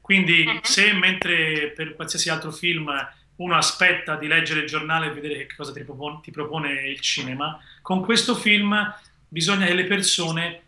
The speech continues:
Speaker 1: lo richiedano. Più richieste abbiamo e più c'è la possibilità che il film venga proiettato anche nella città, diciamo, o in tutte le città.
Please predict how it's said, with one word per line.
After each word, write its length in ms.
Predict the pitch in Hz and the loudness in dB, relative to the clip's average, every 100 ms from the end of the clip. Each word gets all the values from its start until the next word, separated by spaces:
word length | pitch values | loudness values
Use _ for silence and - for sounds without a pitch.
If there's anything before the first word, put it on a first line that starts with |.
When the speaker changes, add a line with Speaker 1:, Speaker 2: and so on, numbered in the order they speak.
| _ | _
Speaker 1:
lo 140 | - 151 | -6 -4
richiedano. 640 | 151 151 127 123 123 120 _ _ _ - | -2 -4 -6 -6 -10 -12 _ _ _ -2
Più 160 | 220 | 2
richieste 560 | 214 196 202 180 - 165 | 4 4 4 2 0 -2
abbiamo 720 | 165 180 208 208 202 196 - _ _ _ | -2 0 0 2 0 -4 -10 _ _ _
e 140 | - 190 | -10 -10
più 340 | - - 220 | -8 -6 -4
c'è 220 | - 190 | -2 0
la 100 | 180 | 0
possibilità 960 | 156 156 - 156 165 165 160 151 - - _ _ _ | -2 -4 -6 -8 -10 -6 0 0 -2 -8 _ _ _
che 100 | - | -4
il 160 | 165 156 | -4 -4
film 680 | - 170 160 160 160 151 - _ | -4 -2 -2 -2 -4 -4 -10 _
venga 680 | 151 156 151 147 143 139 139 - | -4 -2 -2 -2 0 0 -2 -4
proiettato 560 | 151 147 147 143 139 | -4 -4 0 -2 0
anche 280 | 139 131 143 | -8 -8 -14
nella 440 | 135 131 135 127 123 | -12 -12 -8 -6 -4
città, 680 | - 160 - 147 139 - - _ | -4 -4 -2 0 0 -4 -16 _
diciamo, 460 | 139 - 147 143 | -4 -2 -2 -8
o 160 | 156 165 | -2 -2
in 100 | 160 | 0
tutte 260 | 175 160 | -4 0
le 40 | 151 | 2
città. 560 | - 147 - 135 - | 2 -4 -6 -8 -8